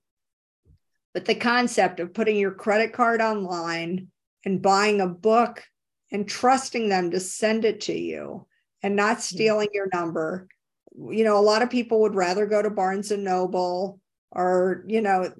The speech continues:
Speaker 1: the old-fashioned way, but
Speaker 2: Mm-hmm.
Speaker 1: they, they did it with books and people loved it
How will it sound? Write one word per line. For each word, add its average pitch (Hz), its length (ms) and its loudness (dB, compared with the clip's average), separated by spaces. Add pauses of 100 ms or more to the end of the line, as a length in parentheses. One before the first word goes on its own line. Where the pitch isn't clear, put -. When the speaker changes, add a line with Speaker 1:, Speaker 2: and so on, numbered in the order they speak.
(380)
Speaker 1:
the 220 140 0
old-fashioned 220 720 2
way, 170 380 -10 (440)
but 214 100 2
Speaker 2:
Mm-hmm. 233 80 2
Speaker 1:
they, 208 260 4 (140)
they 214 220 4
did 226 220 4
it 247 140 4
with 269 140 -4 (120)
books 196 480 -2 (180)
and 208 280 -2
people 233 520 -2
loved 240 340 0
it - 200 -10